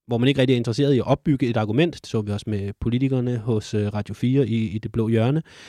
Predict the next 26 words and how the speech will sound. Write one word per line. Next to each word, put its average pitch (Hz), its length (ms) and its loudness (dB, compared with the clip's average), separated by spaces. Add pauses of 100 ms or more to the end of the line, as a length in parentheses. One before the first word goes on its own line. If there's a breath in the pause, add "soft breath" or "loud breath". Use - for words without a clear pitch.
(140 loud breath)
men 117 120 2
bare 117 280 2
ligesom 113 220 -4
at 107 140 -2
udgrænse 113 600 2 (160)
identitetspolitikere, 107 800 -6
bare 107 180 0
sige, 110 220 -2
at 104 100 -4
de 113 80 2
er 107 40 0
sgu - 180 -6
for 104 120 -4
dårlige, 151 420 4 (220 loud breath)
men 110 240 0
uden 131 380 4
rent 110 160 -4
faktisk - 320 -4
at 104 120 -4
forholde 101 300 -4
sig 107 100 -4
til, 104 120 -4
hvad 95 200 -6 (720)
identitetspolitikerne 104 1200 -4
egentlig 104 240 -4
synes. 101 400 -6